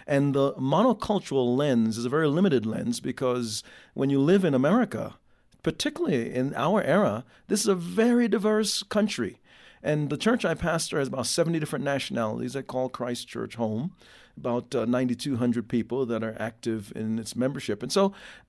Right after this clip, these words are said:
I've had a chance to walk this out, and I have to walk it out every single day. So it's not a theory to me, it's, it's something I have to practice.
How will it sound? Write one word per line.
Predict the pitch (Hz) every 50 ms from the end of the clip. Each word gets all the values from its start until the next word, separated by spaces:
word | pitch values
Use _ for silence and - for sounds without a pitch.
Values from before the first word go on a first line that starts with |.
| - -
I've | 180 175 160
had | 165 196 247 302
a | 311 226
chance | - - - 220 185 175 175 175 - - -
to | - - 160 147 147 143 139
walk | 131 131 139 151 175 190 190 190 - -
this | 165 160 - - - -
out, | 147 151 139 127 127 127 - - - -
and | - 135 143
I | 147
have | 143 -
to | - 135
walk | 135 143 135 -
it | 143 131
out | 127 127
every | 135 143 139 139 139 127
single | - - 131 123 117 113
day. | 107 101 113 113 120 151 - - - _ _ _ _ _ _ - _ _ _
So | - - 147 139 139
it's | 135 - -
not | 190 202 185 190
a | 196 175 147
theory | - - - - 160 156 156 151 156
to | 151 156 147
me, | 147 147 147 160 151
it's, | 131 - - - - - - - -
it's | - 123 -
something | - 139 131 - 135 139
I | 135
have | 131 -
to | -
practice. | - - 151 147 - - - - - - - - -